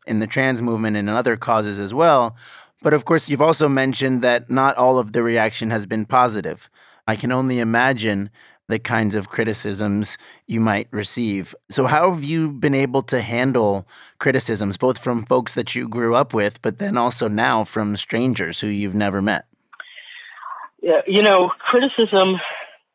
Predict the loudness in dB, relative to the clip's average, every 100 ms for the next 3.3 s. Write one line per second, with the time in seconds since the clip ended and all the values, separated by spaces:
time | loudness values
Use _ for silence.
0 | _ _ 2 4 6 2 -2 -12 -20 _
1 | _ _ _ _ _ -2 2 4 4 0
2 | -2 0 -2 -2 -6 -4 -4 -4 0 0
3 | 0 -2